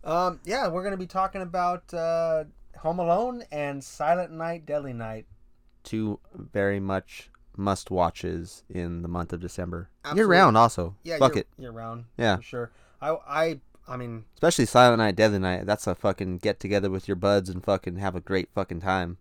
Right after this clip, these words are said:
Speaker 1: Yeah, it is. That's,
Speaker 2: We've done that
Speaker 1: we
Speaker 2: multiple
Speaker 1: have done that.
Speaker 2: occasions.
Speaker 1: Yeah, and it's fucking amazing every single time.
Speaker 2: Half the time you can't even hear the fucking movie.
Speaker 1: <laughs>
Speaker 2: <laughs>
Speaker 1: Can't, 'cause there's so much fucking banter going on. It's fucking
Speaker 2: Yeah.
Speaker 1: great.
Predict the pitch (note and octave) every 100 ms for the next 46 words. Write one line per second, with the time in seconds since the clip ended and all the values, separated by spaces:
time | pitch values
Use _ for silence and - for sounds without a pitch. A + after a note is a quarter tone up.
0 | _ - C#3 A#2+ B2 B2+ B2+ A2+ - -
1 | - B2+ B2 A#2 G#2 G#2 G#2+ - A2+ A#2
2 | C3+ G#2+ C3+ B2 A#2+ B2+ - B2+ A#2 A#2
3 | A2+ - B2 A#2+ A#2 B2 B2 A2+ A2 A2+
4 | - A2+ A2 B2+ B2+ - _ _ A2 A2+
5 | - A#2+ A2 B2 A#2 A#2+ A#2 B2+ A#2+ A2+
6 | C3+ A2 - F3 - - F#3 F3+ - G3
7 | - F3 C#3+ - E3+ D#3+ D#3+ C#3 A#2+ A#2
8 | A#2 C3 A#2+ A2 - A#2+ B2 G#2 A#2+ A#2+
9 | - A2+ A2 A2 A2 A2 - A#2+ F#2 A#2+